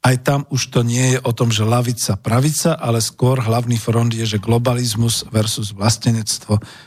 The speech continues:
Takže je to naozaj tak. A pokiaľ pán doktor Harabin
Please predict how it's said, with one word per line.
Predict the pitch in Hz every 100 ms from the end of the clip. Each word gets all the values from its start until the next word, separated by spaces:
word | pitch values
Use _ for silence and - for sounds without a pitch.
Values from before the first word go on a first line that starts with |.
| _ -
Takže | 123 117 117
je | 127
to | 117
naozaj | 113 113 107 101 101
tak. | 131 175 -
A | 117
pokiaľ | 110 135 - 143 123 110 - - _ -
pán | 151
doktor | 175 208 160 135
Harabin | 135 170 135 113 120